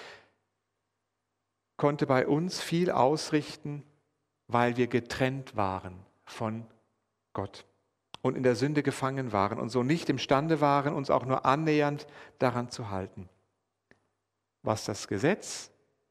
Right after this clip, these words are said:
uns gekostet hat, verlangt hat, das hat Jesus für uns vollbracht. Jesus hat alles erfüllt. Und in unserer Ausweglosigkeit, dass wir das Gesetz überhaupt nicht erfüllen können, wirft er uns den Rettungsring zu,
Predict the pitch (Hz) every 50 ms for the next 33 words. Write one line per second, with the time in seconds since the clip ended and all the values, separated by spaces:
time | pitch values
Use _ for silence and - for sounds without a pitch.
0 | _ _ _ _ _ _ _ _ _ _ - 131 127 123 - - 110 - - 131
1 | 139 - - 156 147 - 123 123 123 - - - _ _ _ _ _ _ _ _
2 | _ _ - - - 104 98 101 113 143 147 - - 131 127 - - - - _
3 | _ _ _ _ _ _ _ _ _ _ - - - - - 98 - - 104 110
4 | 117 127 123 139 131 - - - - 120 - 107 104 107 - - - 107 101 -
5 | 98 90 90 - - - - _ _ _ _ _ _ _ _ _ _ _ _ _
6 | _ _ 117 113 120 127 143 143 160 143 - - 113 101 - - _ - 107 117
7 | 123 131 135 - - - - _ _ - 131 127 - - 113 98 92 - - -
8 | _ _ _ _ _ _ _ _ _ _ _ _ _ _ _ _ _ - - -
9 | - - - - - - - - 175 175 190 - - - - - - - - 170
10 | 175 - 220 226 214 202 175 - - - 214 247 269 254 - - 220 226 220 220
11 | 202 202 202 214 208 - - - 196 202 185 160 - 160 - - 185 175 175 180
12 | - 170 151 202 208 - - 180 170 156 175 196 - - 190 175 - 160 151 -
13 | 175 165 156 156 151 147 - - 151 160 175 190 190 170 147 151 147 - - -
14 | 151 147 147 147 147 135 - - 135 123 120 127 127 - 131 123 - - 120 117
15 | 117 - - - 107 92 92